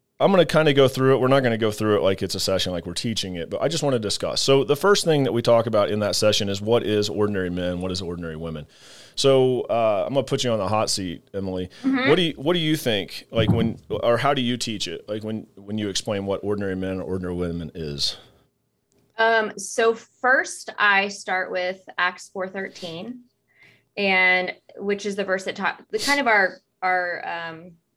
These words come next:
Speaker 2: our core verse for ordinary men and ordinary women, where it talks about how, um,
Speaker 1: It's Acts
Speaker 2: Peter
Speaker 1: four thirteen. "When they saw the courage of Peter and John and realized that they were unschooled, ordinary men,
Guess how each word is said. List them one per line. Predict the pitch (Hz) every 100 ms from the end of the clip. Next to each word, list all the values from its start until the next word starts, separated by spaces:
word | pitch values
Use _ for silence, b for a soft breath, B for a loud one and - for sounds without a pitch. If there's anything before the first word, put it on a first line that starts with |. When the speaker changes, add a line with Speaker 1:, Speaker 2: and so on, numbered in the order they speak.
| - _
Speaker 2:
our | 190 185
core | - - 240 226
verse | 208 196 196 - -
for | - 180 175
ordinary | - 180 175
men | 170 160
and | 160
ordinary | 170 165 160
women, | 240 254 240
where | 208
it | 185
talks | - 180 185
about | 190 170 -
how, | 175 165 165 - B B B B B B _
um, | - 214 202 190 202 202 B B B B 143 _ _ _ -
Speaker 1:
It's | 98 -
Acts | 135 139
Speaker 2:
Peter | 190
Speaker 1:
four | 151
thirteen. | 151 143 - 123 95
"When | 104
they | 123
saw | 117 143
the | 147
courage | - 139 151 139
of | 120
Peter | 143 131 123
and | 104
John | 98 107 90 78
and | 85 95
realized | 107 107 104
that | 95
they | 104
were | 101
unschooled, | 104 113 107 110 104
ordinary | 78 101 98 87
men, | 80 92 92 76 73